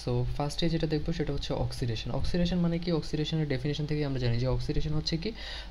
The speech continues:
loss of electron অথবা reaction with oxygen is known as কি, oxidation। তার মানে হচ্ছে য-, যে রিঅ্যাকশনের ফলে ইলেকট্রনের loss হবে অথবা যে রিঅ্যাকশনটা অক্সিজেনের সাথে ঘটবে তাকে আমরা কি বলবো?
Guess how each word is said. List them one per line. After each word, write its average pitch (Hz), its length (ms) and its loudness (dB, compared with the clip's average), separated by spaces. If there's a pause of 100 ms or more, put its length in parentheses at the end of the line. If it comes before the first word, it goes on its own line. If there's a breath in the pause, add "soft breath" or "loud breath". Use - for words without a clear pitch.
loss 135 380 2
of 165 140 0
electron 160 400 0
অথবা 135 420 -2 (100)
reaction 147 480 2
with 139 120 4 (140)
oxygen 127 520 -2
is 127 240 0
known 139 220 0
as 175 140 -4
কি, 196 220 -2
oxidation। - 520 -2 (600 loud breath)
তার 139 120 0
মানে 151 160 2
হচ্ছে 160 260 0 (420)
য-, 127 120 0 (120)
যে 139 140 4
রিঅ্যাকশনের 160 440 4
ফলে 170 340 2 (260)
ইলেকট্রনের 143 540 2
loss 131 300 2
হবে 135 220 0
অথবা 147 580 0 (120)
যে 143 160 2
রিঅ্যাকশনটা 147 540 0
অক্সিজেনের 147 540 -2
সাথে 147 300 -2
ঘটবে 120 380 2
তাকে 135 300 -2
আমরা 135 160 -2
কি 139 120 -2
বলবো? 143 320 -2